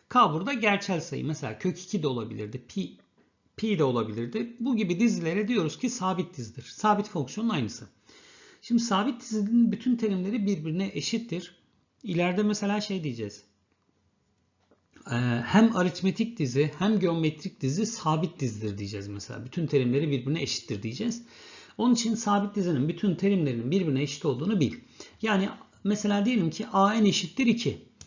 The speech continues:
A n iki ise A bir iki, A iki iki, A üç iki, hepsi ne olmuş oluyor? İkiye eşit olmuş oluyor. Şimdi geçelim diğer maddeye.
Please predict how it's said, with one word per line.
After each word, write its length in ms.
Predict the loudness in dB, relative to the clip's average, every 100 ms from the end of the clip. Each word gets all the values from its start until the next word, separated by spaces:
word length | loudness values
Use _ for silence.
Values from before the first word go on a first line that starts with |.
| -20 -20 -14 0
A 160 | 2
n 140 | 4 4
iki 220 | 4 2
ise 360 | 2 -2 -6 -10 -20 _ 4
A 220 | 4 6
bir 140 | 4
iki, 540 | 2 -6 0 2 2 2
A 140 | 2
iki 300 | 2 0 -2
iki, 420 | -2 -2 -2 -2 0
A 180 | 0 0
üç 180 | 0 -6
iki, 340 | -2 0 2
hepsi 320 | 0 0 0
ne 40 | 2
olmuş 300 | 2 0 -2
oluyor? 280 | -2 -2 -2
İkiye 300 | -2 4 4
eşit 240 | 4 -2
olmuş 280 | -8 -8 -10
oluyor. 260 | -10 -10 -14 _ -20 -20 -20 _
Şimdi 180 | -6 4
geçelim 440 | 4 6 4 6
diğer 220 | 6 4 2
maddeye. 380 | -2 -6 -12